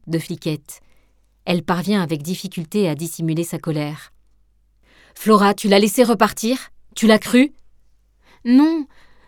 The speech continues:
non, capitaine, pas vraiment, mais qu'est-ce que je pouvais faire d'autre ? Elle ne voulait pas porter plainte, elle ne voulait pas parler,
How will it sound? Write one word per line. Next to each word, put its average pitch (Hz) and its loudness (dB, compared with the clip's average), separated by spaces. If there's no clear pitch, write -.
non, 294 4
capitaine, 240 0
pas 240 2
vraiment, 285 4
mais 226 0
qu'est-ce - -6
que 320 -6
je - -6
pouvais 277 0
faire 269 -2
d'autre ? 269 -2
Elle 262 6
ne 262 10
voulait 254 2
pas 262 0
porter 254 0
plainte, 277 0
elle 247 6
ne 254 10
voulait 254 2
pas 254 2
parler, 262 0